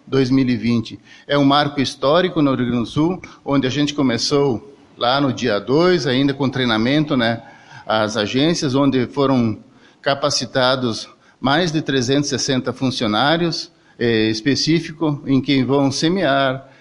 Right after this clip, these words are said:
eh, o agro em todas as agências do, eh, do estado do Rio Grande do Sul e especificamente aqui em Soledade. É um volume, eh, muito bom de recursos,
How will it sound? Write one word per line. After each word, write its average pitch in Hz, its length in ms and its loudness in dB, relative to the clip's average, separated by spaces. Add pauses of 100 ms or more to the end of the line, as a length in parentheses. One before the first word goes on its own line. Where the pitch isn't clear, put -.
(180)
eh, 110 120 0
o 120 400 0
agro 139 560 0
em 123 180 0
todas 160 440 0
as 123 140 -2
agências 127 500 -2
do, 113 320 -2 (400)
eh, 110 340 -2
do 110 100 -2
estado 113 340 -2
do 117 120 0
Rio 110 120 -2
Grande 120 200 0
do 107 60 -4
Sul 170 460 0 (160)
e 147 100 0
especificamente 135 1120 -2
aqui 127 240 -2
em 139 80 4
Soledade. 113 600 0 (380)
É 139 140 2
um 170 220 2
volume, 123 540 2 (580)
eh, 110 420 0
muito 147 440 2
bom 127 220 2
de 113 100 2
recursos, 160 760 0